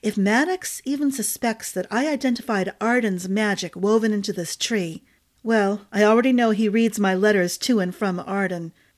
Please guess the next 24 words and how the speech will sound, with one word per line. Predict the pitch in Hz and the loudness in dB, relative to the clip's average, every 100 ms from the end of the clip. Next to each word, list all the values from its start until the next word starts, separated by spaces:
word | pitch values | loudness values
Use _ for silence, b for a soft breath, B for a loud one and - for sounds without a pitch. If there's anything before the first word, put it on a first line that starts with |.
| _ | _
He | - 254 | -2 2
could | 240 | 2
stop | - 262 247 247 | 2 0 0 -2
them | 214 | -2
altogether, | 202 196 196 196 190 180 160 - b _ _ | -2 -2 -4 -2 -2 -2 -6 -10 b _ _
or | 220 214 214 | 4 8 8
substitute | - 214 185 196 220 185 | 6 4 4 -2 0 0
his | 190 175 | 2 2
own | 220 214 | 2 2
letters | 202 180 175 165 | 0 -2 -2 -4
for | 190 | -6
mine | 170 185 196 170 165 175 _ - | -4 -4 -4 -4 -6 -10 _ -10
to | 214 | -6
turn | - 254 220 | 0 2 2
her | 208 | 0
against | 185 208 214 220 - | -2 -2 -4 -4 -8
me, | 170 160 - _ _ _ _ _ | -10 -10 -14 _ _ _ _ _
or | 262 233 208 214 | 4 6 4 2
make | 226 214 | 2 2
her | - 196 | 2 -2
think | - 233 214 | 0 -2 0
you | 202 | -2
despise | 190 175 - 208 220 214 214 | -2 -6 -6 -2 0 -2 -2
her. | 180 160 | -6 -8